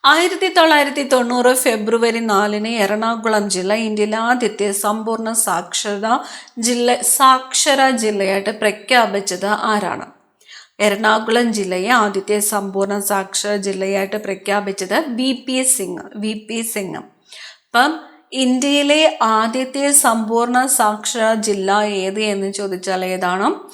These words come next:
എറണാകുളം ജില്ലയാണ്. എന്നാണ് ഇത് പ്രഖ്യാപിതമായത്?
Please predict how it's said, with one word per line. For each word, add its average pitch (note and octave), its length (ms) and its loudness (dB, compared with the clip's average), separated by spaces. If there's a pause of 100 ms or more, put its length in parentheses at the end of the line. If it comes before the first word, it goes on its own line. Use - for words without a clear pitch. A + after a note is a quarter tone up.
(280)
എറണാകുളം G#3+ 800 2
ജില്ലയാണ്. F3+ 540 -2
എന്നാണ് G#3+ 480 0
ഇത് A3+ 120 -4
പ്രഖ്യാപിതമായത്? G#3+ 1120 -2